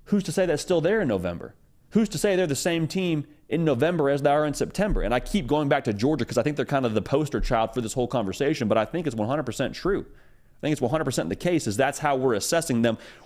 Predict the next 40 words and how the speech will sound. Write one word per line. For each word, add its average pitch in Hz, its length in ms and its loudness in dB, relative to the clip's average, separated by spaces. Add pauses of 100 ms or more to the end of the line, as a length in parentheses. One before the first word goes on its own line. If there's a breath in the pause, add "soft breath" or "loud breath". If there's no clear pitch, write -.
We're 131 140 4
assessing 156 560 2
them 120 300 0
by 131 180 2
their 127 140 2
mistakes 156 420 0
that 98 180 2
we 101 140 2
see 98 400 -2 (320)
early 131 280 2
in 117 120 0
the 101 80 2
year. 110 280 0 (1120)
And 120 100 0
that's 127 160 -2
not 151 200 0
just 123 200 -2
Georgia. 113 520 2
I - 440 -14
mean, 117 120 0
you 131 60 0
can 120 160 0
go 127 120 4
down 131 140 2
the 120 80 0
line 123 220 0
here 120 120 0
and 101 100 -2
say 113 140 2
that's 107 200 0
Ohio 95 320 0
State. 151 520 -2
We've 120 220 0
been 139 120 2
guilty 147 240 2
of 135 40 0
that 135 140 2
on 104 140 0
this 131 140 0
show. 202 320 0